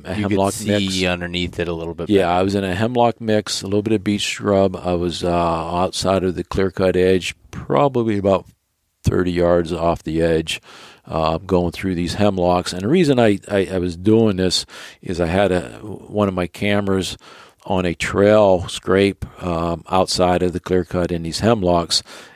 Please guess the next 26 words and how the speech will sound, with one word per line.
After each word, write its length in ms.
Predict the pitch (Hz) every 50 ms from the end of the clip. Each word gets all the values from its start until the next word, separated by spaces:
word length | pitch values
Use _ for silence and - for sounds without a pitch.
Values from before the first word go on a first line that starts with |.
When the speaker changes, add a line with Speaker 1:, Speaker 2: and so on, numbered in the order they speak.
| _ _ - -
Speaker 1:
and 240 | 90 85 82 80 82
I 100 | 85 82
had 220 | 82 82 - -
picked 240 | - 92 - - -
him 160 | 95 85 87
up 240 | 92 - - _ - 110 - _ - - - - - _ _
on 300 | - 98 98 101 101 95
that 220 | 90 90 80 - -
camera, 680 | - 98 90 90 87 82 82 85 85 85 82 73 - - _ - - - - - - - - - _ _ _ - -
uh, 420 | 87 82 82 82 82 82 80 78
on, 360 | 62 - 87 87 85 82 - - -
on 160 | 87 85 82
November 480 | 80 82 73 85 85 80 67 76 78 80
eighth. 500 | 82 80 - - - - - - - - - - - _ -
Speaker 2:
Okay. 320 | 90 95 - 98 82 80 - _ - _ _ _ - _ _ _ -
Speaker 1:
Um, 320 | - 78 71 71 71 67
so 460 | - - - 90 85 82 80 80 80
I 120 | 82 80 82
knew 380 | 80 82 95 104 104 104 101
that 200 | 85 92 85 82
he 120 | - 98 95
was 180 | 85 85 78
using 260 | 87 95 85 82 85 82
that 180 | 82 80 - -
trail. 600 | - 92 90 85 71 57 57 - - - - _ _ _ - - - - - - - - - - _ _ -
Um, 460 | - 78 78 76 76 76 73 71 65